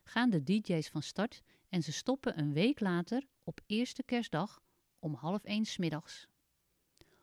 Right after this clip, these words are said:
Hoeveel uren hebben zij gedraaid? De groep van Bjarne wil een spelletjesdag organiseren op school. De oude raad betaalt vijfenzeventig procent van de kosten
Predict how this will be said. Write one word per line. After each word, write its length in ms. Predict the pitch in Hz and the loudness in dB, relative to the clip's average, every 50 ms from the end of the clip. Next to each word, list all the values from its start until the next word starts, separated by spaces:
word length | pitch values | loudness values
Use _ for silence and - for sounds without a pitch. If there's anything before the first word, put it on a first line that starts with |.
| _ _ | _ _
Hoeveel 380 | _ - 302 294 - 294 - - | _ -2 0 2 2 0 2 4
uren 280 | 285 285 285 269 262 247 | 6 6 6 6 6 4
hebben 200 | 254 247 254 - | 4 4 2 2
zij 240 | - 233 226 240 | 2 2 2 0
gedraaid? 760 | 233 - - 226 185 160 139 135 156 208 285 - - - - _ _ _ _ _ _ _ _ _ _ _ _ _ _ _ _ _ _ _ _ _ _ _ _ _ _ _ _ _ _ _ _ _ - | 0 -2 -2 0 0 0 0 0 0 -2 -2 -2 -6 -20 -20 _ _ _ _ _ _ _ _ _ _ _ _ _ _ _ _ _ _ _ _ _ _ _ _ _ _ _ _ _ _ _ _ _ -4
De 120 | - 226 | -2 0
groep 280 | - - 311 339 - - | 0 2 2 0 0 0
van 180 | - 214 170 | 0 0 2
Bjarne 480 | 143 143 156 165 185 196 233 254 285 311 - - - _ - | 2 2 2 2 4 4 4 4 4 2 0 -6 -20 _ -2
wil 140 | - 254 254 | 2 4 4
een 100 | 269 269 | 4 4
spelletjesdag 800 | - - - - 339 302 269 - - 175 - - 170 160 - - | 2 0 -2 0 2 2 2 2 0 -4 -2 0 -2 -2 -2 -2
organiseren 680 | 180 185 180 180 175 175 165 - 170 165 175 185 202 - | -2 -2 0 2 2 2 2 0 0 0 0 0 0 -2
op 140 | 208 - | -4 -6
school. 400 | - - - - 165 156 156 165 - _ _ _ _ _ _ _ _ _ _ _ _ _ _ _ _ _ _ | -6 -8 -4 -2 -2 -2 -2 -4 -10 _ _ _ _ _ _ _ _ _ _ _ _ _ _ _ _ _ _
De 160 | - 170 - | -4 -4 0
oude 260 | - 190 233 285 277 269 | 2 4 6 6 6 6
raad 260 | 254 247 269 294 - | 6 6 6 4 4
betaalt 360 | 185 180 - 165 151 156 - | 0 -2 0 2 0 0 0
vijfenzeventig 800 | - - 233 254 294 294 285 - - 233 220 208 - - - - | 0 2 4 6 6 4 4 2 2 2 2 2 2 -2 -4 -2
procent 480 | - 165 156 - - 196 208 240 - | 0 0 0 0 0 0 0 0 0
van 140 | - 190 170 | 0 0 0
de 100 | 147 139 - | 0 0 0
kosten 480 | - 160 160 - - - 240 277 302 | -2 -4 -4 -4 -4 0 0 0 0